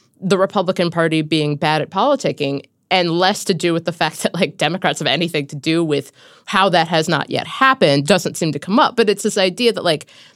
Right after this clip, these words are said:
real power would be that there'd be more conservative celebrities besides Kanye West, or that they'd have the cultural cachet that they believe that Democrats and liberals do. And so, you know,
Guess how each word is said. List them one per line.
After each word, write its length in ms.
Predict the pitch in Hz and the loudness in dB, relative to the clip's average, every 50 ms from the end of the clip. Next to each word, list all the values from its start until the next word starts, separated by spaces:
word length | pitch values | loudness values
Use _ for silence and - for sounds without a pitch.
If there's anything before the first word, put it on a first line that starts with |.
| _ _ | _ _
real 540 | - 202 208 240 226 262 269 294 294 285 285 | -4 -2 0 0 0 2 2 4 4 4 4
power 560 | 262 262 - 208 180 170 160 165 165 156 139 | 2 0 0 2 2 4 4 4 2 0 0
would 300 | - 190 190 180 160 151 | 0 0 0 0 0 0
be 260 | - 175 170 160 160 160 | 0 2 4 4 2 2
that 380 | 151 175 151 143 143 143 - - _ _ _ _ _ _ _ _ _ _ _ _ _ _ _ _ _ | 2 2 2 4 2 2 -2 -6 _ _ _ _ _ _ _ _ _ _ _ _ _ _ _ _ _
there'd 240 | - 160 175 180 165 | -4 0 0 0 2
be 100 | 160 185 | 0 0
more 360 | 175 196 214 226 233 233 226 | 0 0 2 2 2 2 2
conservative 580 | 226 - 226 208 - - 233 220 208 214 226 214 | 0 0 -2 -2 0 0 0 0 0 0 -2 -2
celebrities 800 | - - 226 240 254 254 208 196 175 160 139 135 147 - - - | -2 -2 0 2 2 2 2 2 0 0 -2 -4 -6 -10 -12 -8
besides 520 | 160 185 170 - 185 175 165 143 - - - | -8 -6 -2 0 0 0 0 -2 -4 -12 -8
Kanye 360 | - 190 175 170 170 170 175 | -4 -2 -2 0 2 2 2
West, 400 | 165 143 - - - - - - - | 2 0 -2 -6 -10 -12 -10 -6 0
or 380 | - 208 196 190 190 196 202 196 | 2 4 4 6 6 6 4 4
that 220 | 175 196 180 165 - | 4 2 2 2 2
they'd 160 | 175 208 202 | 2 2 2
have 300 | 202 - 202 196 190 175 | 2 2 2 0 0 2
the 120 | 165 185 165 | 0 -2 -2
cultural 680 | - - - - - 214 226 226 - - 208 196 190 185 | -2 -6 -8 -4 -2 -2 -2 -2 -2 -2 0 2 2 0
cachet 1040 | 185 - - 185 156 156 160 - - - - 208 208 190 175 151 131 - - - - _ - - _ _ - | 0 -4 -4 -2 -2 -2 -2 -4 -6 -2 0 2 2 4 2 2 0 -2 -6 -10 -14 _ -20 -20 _ _ 2
that 180 | 196 185 185 | 2 2 2
they 140 | - 185 175 | 2 0 0
believe 600 | 175 170 180 175 165 185 196 190 190 185 170 165 | 0 0 -2 -4 -4 -4 -4 -4 -4 -4 -4 -2
that 360 | 156 175 170 151 139 139 - - _ _ _ _ - | 0 2 2 4 2 0 -2 -6 _ _ _ _ -2
Democrats 640 | - 175 165 170 170 170 - 202 175 165 151 156 - | 0 0 0 0 -2 -4 -2 -2 0 0 0 -2 -2
and 140 | 170 160 156 | -4 -2 -2
liberals 440 | 160 165 143 160 143 139 151 151 156 | -2 -2 -2 -2 -2 -2 -4 -4 -6
do. 280 | 147 - 185 143 - - - - | -4 -2 -2 -2 -2 -4 -8 -4
And 200 | - 180 190 196 | -2 0 0 0
so, 400 | 190 - 208 190 185 175 180 165 - | 0 2 2 4 4 4 2 0 -2
you 100 | - 190 | 0 2
know, 200 | 180 160 147 - | 2 2 2 0